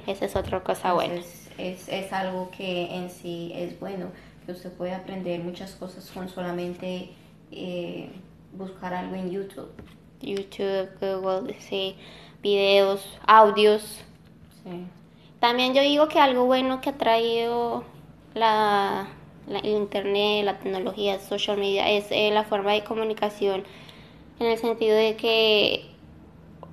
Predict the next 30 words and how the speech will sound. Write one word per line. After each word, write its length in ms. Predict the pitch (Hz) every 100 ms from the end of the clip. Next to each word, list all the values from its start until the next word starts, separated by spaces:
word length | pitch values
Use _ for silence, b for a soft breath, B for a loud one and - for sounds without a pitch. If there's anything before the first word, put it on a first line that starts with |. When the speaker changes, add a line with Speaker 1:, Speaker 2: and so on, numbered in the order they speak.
| -
Speaker 1:
uno 260 | 214 226 220
tiene 540 | 226 226 220 220 220
ese 160 | 226 233
acceso 600 | 214 - 220 214 220 214
rápido 500 | 220 220 220 214 214
a, 340 | 208 196 190 190
si, 200 | 208 196
por 160 | 196 214
ejemplo, 400 | 208 196 202 202
tiene 260 | 214 214
familia 420 | 214 220 208 185 190
en 100 | 202
otro 260 | 202 208
lado, 440 | 202 196 196 190 180
amistades. 920 | 180 175 165 - 196 190 185 180 185 - - - - -
Speaker 2:
Ah, 140 | 214 202 -
sí. 260 | 175 170 - - -
Sí, 140 | 214
eso 220 | 202 196
es 60 | 196
bueno, 160 | 214
que 160 | 214 208
Speaker 1:
Eh, 80 | 208
Speaker 2:
uno 60 | 226
los 100 | 233
puede 300 | 214 208 214
ver. 260 | 294 302 233
Speaker 1:
uno 260 | 247 233
los 160 | 233 233
puede 320 | 240 214